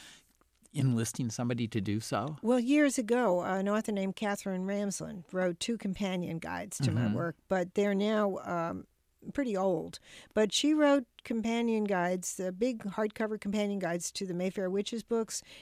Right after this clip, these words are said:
Speaker 2: and to the Vampire Chronicles up to a certain point. And then, uh, they were not updated, or, you know, I stopped writing the books, and I,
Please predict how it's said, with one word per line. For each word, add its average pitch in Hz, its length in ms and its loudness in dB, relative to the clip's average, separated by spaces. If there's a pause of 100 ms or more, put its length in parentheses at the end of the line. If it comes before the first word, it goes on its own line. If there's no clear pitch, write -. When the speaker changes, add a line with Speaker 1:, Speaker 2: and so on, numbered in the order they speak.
(120)
Speaker 2:
and 214 180 0
to 226 120 -4
the 208 80 2
Vampire 208 400 0
Chronicles 180 840 -2
up 202 220 -4
to 196 160 -2
a 175 60 -2
certain 170 320 -4
point. 175 480 -6 (460)
And 202 320 2
then, 202 720 0
uh, 196 100 0
they 202 180 4
were 196 140 2
not 190 300 0 (160)
updated, 175 680 2
or, 165 300 -2 (440)
you 190 140 -2
know, 170 180 2
I 185 180 4 (340)
stopped - 400 -2
writing 180 280 2
the 170 80 0
books, 175 400 0
and 175 140 -2
I, 185 340 0